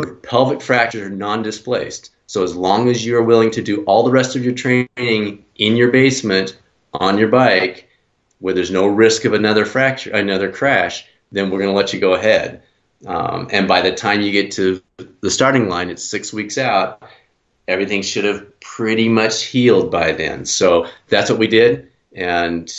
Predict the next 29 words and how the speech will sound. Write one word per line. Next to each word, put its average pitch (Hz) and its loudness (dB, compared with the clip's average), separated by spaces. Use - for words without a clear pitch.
that, 95 0
I, 92 -2
I, - -8
you 92 -14
know, 85 -4
looking 110 0
back, 98 2
super 202 0
grateful, 120 2
'cause - -10
first 156 0
of 117 -8
all, 98 0
it - -12
could 131 -4
have - -4
been - -4
so - -4
much 107 -4
worse. - -6
You 107 -8
know, 90 0
you, 107 0
you 127 0
talk, 123 2
n-, 127 2
no 143 6
spinal 135 0
fracture, 131 -2